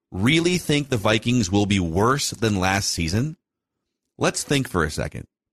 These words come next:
A younger, faster defense with likely a more aggressive scheme. Check.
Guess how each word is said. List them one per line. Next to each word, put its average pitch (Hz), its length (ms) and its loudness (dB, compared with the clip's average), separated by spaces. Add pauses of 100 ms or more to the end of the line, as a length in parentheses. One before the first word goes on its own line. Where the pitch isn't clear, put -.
(460)
A 113 100 -2
younger, 135 520 2
faster 139 560 0
defense 104 640 0
with 104 160 -2
likely 127 400 2
a 117 100 0
more 113 300 4
aggressive 113 460 0
scheme. 92 480 0 (500)
Check. - 460 -2